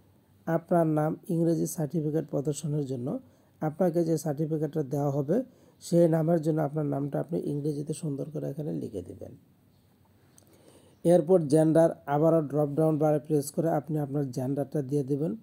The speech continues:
পুরুষ মহিলা দিয়ে দিবেন। এরপরের যে অপশন আপনাকে দিতে হবে, আপনার ফোন নম্বর ইংরেজিতে অথবা আপনাকে আপনার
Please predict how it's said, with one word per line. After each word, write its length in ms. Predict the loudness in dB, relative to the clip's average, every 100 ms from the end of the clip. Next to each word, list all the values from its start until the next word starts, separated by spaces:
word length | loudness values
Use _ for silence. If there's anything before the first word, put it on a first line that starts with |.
| -8
পুরুষ 380 | -2 -2 -2 -4
মহিলা 420 | -4 -2 0 -2 -4 _ -14
দিয়ে 220 | -10 -10
দিবেন। 340 | -12 -14 -14 -16 _ _ _ _ _ _ _
এরপরের 540 | 4 4 4 6 6 6
যে 100 | 4
অপশন 320 | 4 2 0
আপনাকে 360 | 0 -2 -2 -2
দিতে 260 | -2 0
হবে, 180 | 2 2
আপনার 340 | -2 -2 -4
ফোন 260 | -4 -4 -2
নম্বর 420 | 0 0 -2 -4
ইংরেজিতে 640 | -2 -2 -2 -4 -2 -2 -2 -8 _ _ -4
অথবা 280 | 2 2 2
আপনাকে 320 | 0 -2 -2
আপনার 280 | -2 -2